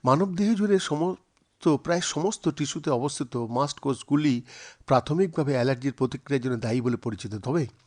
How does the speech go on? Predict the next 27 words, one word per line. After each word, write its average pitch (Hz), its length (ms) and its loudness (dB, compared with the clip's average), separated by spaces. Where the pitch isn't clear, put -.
তারা 110 200 0
রক্ত 123 300 0
প্রবাহ 160 440 0
নিয়ন্ত্রণ 143 500 0
এবং 127 240 -2
পরজীবীদের 131 500 0
বিরুদ্ধে 120 400 -2
লড়াই 127 260 4
সহ 156 240 0
আরও 117 200 2
বেশ 127 260 0
কয়েকটি 123 320 0
গুরুত্বপূর্ণ 139 800 -2
ভূমিকা 123 320 0
পালন 104 260 -6
করে। 110 160 -2
অতএব 170 280 -2
অ্যালার্জির 165 460 2
মতো 185 180 -2
প্রতিক্রিয়া 160 500 -2
প্রতিরোধের 139 420 -2
জন্য 127 180 -2
মাস্ট 117 380 -2
কোষগুলি 120 500 0
সম্পূর্ণরূপে 160 920 -2
নির্মূল 127 600 2
করা 117 360 0